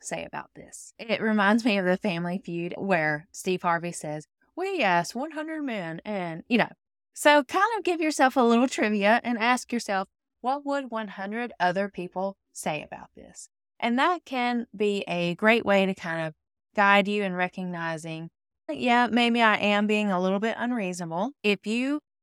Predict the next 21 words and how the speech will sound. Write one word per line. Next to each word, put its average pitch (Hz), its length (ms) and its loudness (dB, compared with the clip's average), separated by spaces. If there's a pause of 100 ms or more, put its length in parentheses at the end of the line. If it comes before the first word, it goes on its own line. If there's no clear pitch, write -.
(120)
are 208 160 2
a 208 40 2
mom 233 540 0
or 180 260 0
you're 190 180 -4
someone 220 340 -4
who 214 100 -2
is 190 120 -4
struggling 214 460 -2
with 202 220 0 (400)
O 214 160 2
C 208 260 -4
D, 214 400 -2
I 190 140 -2
encourage 190 480 -6
you 233 80 -6
to 226 60 -8
go 190 180 2
to 190 40 -4
my 220 160 -4
website 185 540 -2